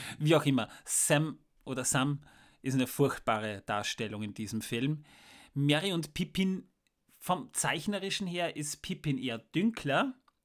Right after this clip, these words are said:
und Mary etwas heller. Und sonst fallen sie charakterlich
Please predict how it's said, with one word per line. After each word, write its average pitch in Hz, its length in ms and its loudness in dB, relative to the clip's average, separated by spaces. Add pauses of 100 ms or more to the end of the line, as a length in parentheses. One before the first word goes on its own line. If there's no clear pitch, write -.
(120)
und 151 160 -8
Mary 135 880 0
etwas 117 420 -6 (100)
heller. 147 400 0 (1900)
Und 185 180 -4
sonst 208 260 0
fallen 175 200 2
sie 208 100 -6
charakterlich 190 920 -2